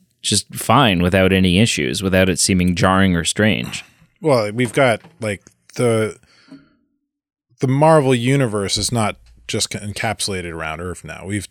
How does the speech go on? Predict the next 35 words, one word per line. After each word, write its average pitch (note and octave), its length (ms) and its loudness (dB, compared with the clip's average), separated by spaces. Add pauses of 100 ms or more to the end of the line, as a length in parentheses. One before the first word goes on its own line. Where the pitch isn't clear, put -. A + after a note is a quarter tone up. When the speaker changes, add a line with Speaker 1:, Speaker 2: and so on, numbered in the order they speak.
Speaker 2:
we've A#2 140 -2
spent C3+ 300 0
enough A#2+ 540 -2
time G#2 600 -2 (180)
in A2 160 -8
space G#2 520 -4
with F#2+ 200 -12 (100)
not A#2 200 -2
only A2 180 -2
the G2 80 -8
Guardians G2+ 420 -2
of E2+ 40 -14
the F2+ 80 -10
Galaxy, F#2+ 440 -6
but E2+ 140 -12
now F#2 200 -8
Thor F#2+ 600 -6
and F2+ 320 -10 (400)
some - 160 -6
other G#2+ 200 -2
characters F2 480 -6
that G2 160 -8 (1500)
this B2 240 2
is, C3 540 4 (240)
like, A2 340 -2
uh, A2 400 -4 (200)
like, G#2+ 220 -10
it'd, A#2 260 -8
yeah, A#2+ 180 0
be G2+ 180 -4
very B2+ 280 2
easy A2+ 360 0
to G2 120 -6
kind G#2+ 220 -4
of G2 200 -8